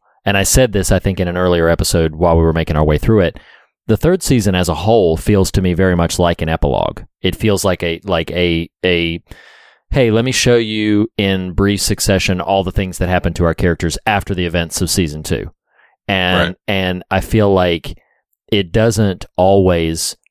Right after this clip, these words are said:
Speaker 1: take you on that journey with them as much as just sort of show you that's where they got. And,
Speaker 2: Yes.
Speaker 1: and I do agree, like, their, their, and I get that it's an illusion, but their affection for one another in the first episode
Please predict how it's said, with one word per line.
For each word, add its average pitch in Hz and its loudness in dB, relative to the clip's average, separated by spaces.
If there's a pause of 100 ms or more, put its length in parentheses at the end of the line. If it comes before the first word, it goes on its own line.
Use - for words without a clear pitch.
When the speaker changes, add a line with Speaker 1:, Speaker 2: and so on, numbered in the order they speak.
(560)
Speaker 1:
take - 2
you 101 0
on 98 2
that 82 -2
journey 90 -2
with 104 -2
them 73 -8 (100)
as 90 -4
much 92 -2
as 82 0
just - -2
sort 85 0
of 76 -2
show - 0
you 80 -10
that's 78 -6
where 82 -4
they 73 -4
got. 71 -4
And, 98 0
Speaker 2:
Yes. 90 -4
Speaker 1:
and 101 0
I 104 0
do 139 0
agree, 107 2
like, 85 0 (760)
their, 120 2
their, 107 2 (100)
and 113 0
I 117 2
get 127 -2
that 110 -6
it's 104 -2
an 101 0
illusion, 78 -2
but 104 0
their 113 4
affection 113 -2
for 98 -2
one 90 0
another 85 0
in 78 0
the 78 -4
first - -2
episode 165 0